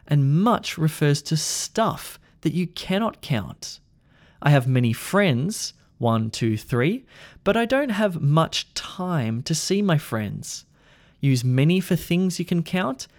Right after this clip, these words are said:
and much for stuff you cannot count.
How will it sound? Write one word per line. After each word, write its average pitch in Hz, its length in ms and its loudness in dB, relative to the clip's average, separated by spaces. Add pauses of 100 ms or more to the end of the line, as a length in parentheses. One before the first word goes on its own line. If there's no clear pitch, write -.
(240)
and 151 260 4
much 226 460 0
for - 180 -6
stuff - 720 -2
you 180 120 -4
cannot - 580 -4
count. - 560 -10